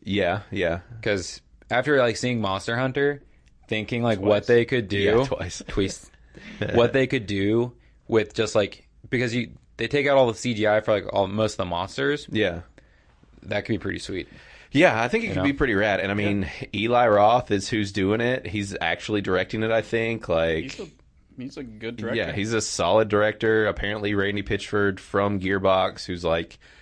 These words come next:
Speaker 1: known for starting this franchise and everything, is also attached to the film. So you've got somebody
Speaker 3: That's
Speaker 1: who
Speaker 3: good.
Speaker 1: cares about it. Like,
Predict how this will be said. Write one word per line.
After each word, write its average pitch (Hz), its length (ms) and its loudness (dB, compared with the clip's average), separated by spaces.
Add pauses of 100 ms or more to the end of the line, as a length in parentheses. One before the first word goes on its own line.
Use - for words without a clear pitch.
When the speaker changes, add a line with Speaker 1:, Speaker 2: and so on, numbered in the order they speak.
(140)
Speaker 1:
known 85 260 -2
for 90 120 -4
starting 87 300 -2
this 82 120 -4
franchise 120 400 0
and 117 100 -2
everything, 113 340 -2
is 87 180 -6
also 85 320 0
attached 101 280 -2
to 101 80 -2
the 90 100 -2
film. 131 420 2
So - 180 -2
you've 87 160 -2
got 90 160 -4
somebody 90 200 -4
Speaker 3:
That's 87 100 -10
Speaker 1:
who - 60 -12
Speaker 3:
good. 90 80 -4
Speaker 1:
cares 107 140 0
about 117 280 4
it. 113 220 -2
Like, 85 280 -2